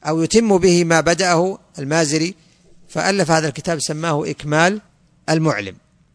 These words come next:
قال هذا الكتاب أعجبه كثيراً، وهو كذلك، لكن هذا الكتاب خاص بأحاديث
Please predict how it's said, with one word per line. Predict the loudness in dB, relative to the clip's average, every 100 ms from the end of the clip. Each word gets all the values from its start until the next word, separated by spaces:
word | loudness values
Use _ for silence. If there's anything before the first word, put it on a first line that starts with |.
| _ _ _ _ _ -2
قال | 2 4
هذا | 2 0
الكتاب | -2 0 0 0 -2
أعجبه | -2 2 2 2 0
كثيراً، | 0 -4 -4 -6 -10 -18 _ -8
وهو | -2 0 0
كذلك، | -2 -4 -6 -10 -20 _ _ _ _ _ _ _ _ _ -6
لكن | 0 0 0 2
هذا | 2 2
الكتاب | -2 -4 -2 -2
خاص | -4 -2 2 2 0 -6 -8
بأحاديث | -12 -8 -8 -6 -8